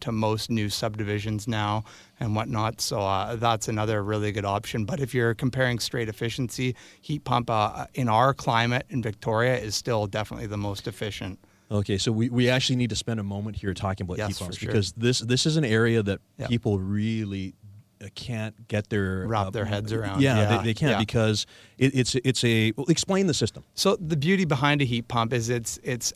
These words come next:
Speaker 1: actually just moving energy. It's not creating it. Where with a gas furnace,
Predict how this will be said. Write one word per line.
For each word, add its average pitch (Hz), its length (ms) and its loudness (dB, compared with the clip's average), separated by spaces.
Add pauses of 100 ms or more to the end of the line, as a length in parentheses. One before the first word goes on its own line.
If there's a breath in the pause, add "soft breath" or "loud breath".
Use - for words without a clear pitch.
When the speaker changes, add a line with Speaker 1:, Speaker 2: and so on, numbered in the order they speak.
Speaker 1:
actually 147 440 2
just 123 300 -2
moving 117 800 0 (140)
energy. 101 520 -2
It's 101 220 -6
not 123 220 2 (160)
creating 113 640 0
it. 95 180 -10
Where 120 260 -2
with 113 220 -6
a 113 40 -6
gas 127 380 2
furnace, 120 480 0